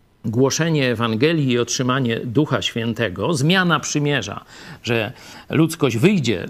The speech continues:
tu głównie Żydzi, ale też to dotyczyło całej ludzkości,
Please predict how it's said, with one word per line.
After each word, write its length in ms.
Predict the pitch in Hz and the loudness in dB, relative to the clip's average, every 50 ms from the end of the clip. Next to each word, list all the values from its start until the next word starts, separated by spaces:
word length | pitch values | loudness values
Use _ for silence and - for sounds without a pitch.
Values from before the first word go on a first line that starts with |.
| - - _ - - - | -12 -16 _ -18 -16 -8
tu 160 | - 120 98 92 | -6 -6 -6 -4
głównie 400 | 98 104 104 101 92 110 120 120 | -2 -2 -2 0 0 0 2 2
Żydzi, 320 | 143 233 202 147 151 131 | 4 4 4 4 2 2
ale 240 | 104 95 101 101 98 | 0 -2 -4 -6 -6
też 240 | - 135 117 - - | -4 -4 -4 -2 -4
to 100 | 123 107 | -6 -6
dotyczyło 520 | 98 101 - - - - - 127 127 131 | -6 -8 -8 -8 -8 -6 -4 -2 -2 -2
całej 360 | 127 - 180 196 202 185 165 | -2 -2 0 0 2 2 0
ludzkości, 640 | 147 135 120 - - - 147 131 - - - 131 | 0 -2 -4 -4 -2 -2 -2 -2 -2 -4 -4 -6